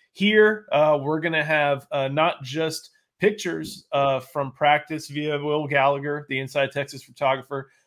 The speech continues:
uh, but we'll also have some videos. Uh, we'll have some, uh, more that, you know, similar to what we offered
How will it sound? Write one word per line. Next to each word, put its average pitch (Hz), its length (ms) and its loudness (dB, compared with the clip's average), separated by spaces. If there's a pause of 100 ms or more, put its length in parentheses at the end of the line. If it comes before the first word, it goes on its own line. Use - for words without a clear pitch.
(100)
uh, 143 140 2
but 151 80 -2
we'll 160 80 2
also 175 200 2
have 170 140 0
some 151 160 -8
videos. 156 540 -2 (240)
Uh, 120 260 0
we'll 123 160 -6
have 131 320 2
some, 127 460 -10
uh, 117 240 -4 (100)
more 131 320 -4
that, 127 220 -8
you 127 160 -10
know, 123 100 -6
similar 139 600 -4
to 135 120 -8
what 139 120 -2
we 135 140 0
offered 131 420 2